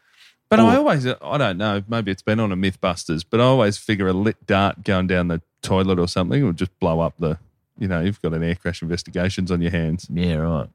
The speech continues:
Speaker 2: Oh, straight down with the methane.
Speaker 1: Yeah, I just can't,
Speaker 2: And, uh,
Speaker 1: can't
Speaker 2: yeah.
Speaker 1: see it ending well.
Speaker 2: Yeah, I think you must be able to start a fire. If it, if
Speaker 1: Yeah.
Speaker 2: it hits the,
Speaker 1: Yeah.
Speaker 2: if it doesn't hit a, you know, sloppy turd or something, it might hit
Speaker 1: <laughs>
Speaker 2: some, a big wad of toilet paper, as some people like to put down there. That could start it.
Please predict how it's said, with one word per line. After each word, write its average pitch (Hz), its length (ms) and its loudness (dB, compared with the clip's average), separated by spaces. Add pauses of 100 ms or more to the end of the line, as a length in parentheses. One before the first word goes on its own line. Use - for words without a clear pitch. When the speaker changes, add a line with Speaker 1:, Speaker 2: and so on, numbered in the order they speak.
(600)
Speaker 2:
Oh, 101 180 4
straight - 320 2
down 95 180 2
with 82 80 -2
the 85 60 -8
methane. 101 340 0
Speaker 1:
Yeah, 104 80 4
I 104 60 4
just 98 220 -4
can't, 92 380 2
Speaker 2:
And, 78 140 -4
uh, - 20 -10 (240)
Speaker 1:
can't 117 220 2
Speaker 2:
yeah. - 40 -4
Speaker 1:
see 95 80 2
it 85 100 0
ending 98 260 0
well. 80 260 -2 (520)
Speaker 2:
Yeah, 127 140 4
I 127 40 4
think 160 220 -4
you 196 80 0
must 190 240 2
be 127 60 4
able 80 120 2
to 65 40 -4
start 73 240 -2
a - 40 -14
fire. 98 360 -2
If - 120 -8
it, - 140 -6
if 127 100 0
Speaker 1:
Yeah. 131 60 4
Speaker 2:
it 123 40 4
hits - 200 -2
the, 76 200 -4 (500)
Speaker 1:
Yeah. 120 160 0
Speaker 2:
if 82 60 -4
it 104 60 -10
doesn't 92 240 2
hit 90 120 0
a, 76 160 -4 (800)
you 95 80 -6
know, 82 260 -6
sloppy - 360 -8
turd 101 280 -2
or 80 60 -4
something, 82 320 -4
it 82 80 -2
might 95 160 0
hit 92 200 -2
Speaker 1:
<laughs> - 0 -
Speaker 2:
some, 78 260 -2
a 87 60 -4
big 78 200 -2
wad 85 180 0
of 73 100 -4
toilet 98 340 0
paper, 73 280 -4
as 95 160 -2
some 85 160 -2
people 78 200 -4
like 78 160 -4
to - 80 -20
put 85 140 -8
down 76 200 -4
there. 104 200 0
That 123 200 -4
could - 140 -6
start 80 260 -2
it. 127 80 -4